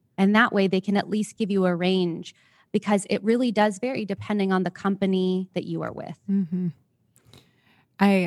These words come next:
Speaker 2: um, I wonder, Valerie, if when working with a student on this particular thing, if you've ever come across a situation where there,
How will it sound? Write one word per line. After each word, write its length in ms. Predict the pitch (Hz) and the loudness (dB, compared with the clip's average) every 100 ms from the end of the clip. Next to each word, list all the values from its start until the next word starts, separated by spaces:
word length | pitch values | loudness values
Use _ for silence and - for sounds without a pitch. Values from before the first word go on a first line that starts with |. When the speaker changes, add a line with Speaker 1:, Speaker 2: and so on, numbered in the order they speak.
| 170 | -2
Speaker 2:
um, 400 | 185 170 160 170 - _ | 0 0 0 -4 -10 _
I 60 | 196 | 4
wonder, 580 | 220 233 190 165 156 - _ | 6 6 6 4 -2 -6 _
Valerie, 500 | 185 185 170 175 156 | 2 4 6 4 4
if 320 | 139 165 - _ | 2 -2 -4 _
when 320 | 175 180 175 170 | 2 6 6 6
working 400 | 175 185 175 160 | 2 2 2 4
with 180 | 156 - - | 0 -4 -10
a 80 | |
student 600 | 170 - 233 180 156 156 - _ _ - _ - | -10 2 6 6 6 2 -2 _ _ -20 _ 4
on 180 | 175 160 | 6 6
this 140 | 175 | 2
particular 500 | - 185 175 170 160 | -4 -2 0 0 0
thing, 260 | - 165 160 | 2 2 2
if 140 | - | 2
you've 140 | 175 | 0
ever 260 | - 180 196 | 2 4 2
come 260 | - 190 175 | 4 4 4
across 460 | - 175 160 - | 2 2 2 0
a 40 | 160 | -6
situation 640 | 165 - 160 165 160 165 | -6 -4 0 0 2 2
where 160 | 160 156 | 2 2
there, 260 | 160 156 | 2 2